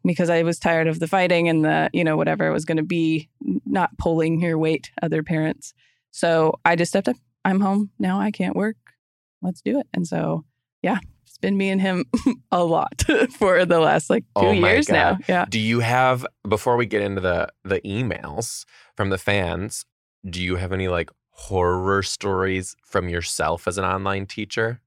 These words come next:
Speaker 2: 'Cause you were, let me tell you what, I give it up to the parents who are doing it just as much as I do the teachers.
Speaker 1: I think every single one of us, and it is embarrassing when it happens, but when you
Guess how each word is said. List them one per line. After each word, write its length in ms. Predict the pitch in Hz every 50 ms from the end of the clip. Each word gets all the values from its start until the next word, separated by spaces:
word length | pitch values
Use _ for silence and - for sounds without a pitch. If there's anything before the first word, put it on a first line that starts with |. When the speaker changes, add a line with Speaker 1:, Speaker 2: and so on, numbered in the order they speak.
| _ _ _ -
Speaker 2:
'Cause 180 | - 87 80
you 200 | 82 90 98 117 123
were, 400 | 120 120 120 123 123 120 113 -
let 140 | - 101 104
me 60 | 120
tell 120 | 110 117 110
you 60 | 107
what, 120 | 104 98
I 80 | - 101
give 140 | 107 113 107
it 60 | 104
up 80 | 104 98
to 80 | - -
the 80 | 92
parents 360 | - - 92 90 87 85 82 -
who 80 | 87
are 40 | 85
doing 220 | 80 78 85 82 80
it 120 | 78 -
just 180 | - 90 82 85
as 80 | 87
much 180 | 87 87 82 -
as 80 | 90 87
I 40 | 85
do 120 | 85 87
the 120 | 82 85 80
teachers. 460 | - 92 82 78 - 80 78 90 -
Speaker 1:
I 200 | - 170 170 202
think 380 | 208 - - 180 170 - 156 - -
every 200 | 170 156 165 175
single 280 | - - 180 170 165 165
one 140 | 151 151 147
of 100 | 143 143
us, 180 | 156 156 - -
and 120 | 170 160
it 120 | 165 160 165
is 140 | 165 160 165
embarrassing 500 | 165 156 156 147 143 147 147 - 165 156
when 80 | 156 151
it 60 | -
happens, 460 | 147 147 147 139 139 - 156 156 - -
but 260 | - 175 156 - -
when 220 | - 165 165 156
you 480 | 156 156 151 151 151 151 151 151 156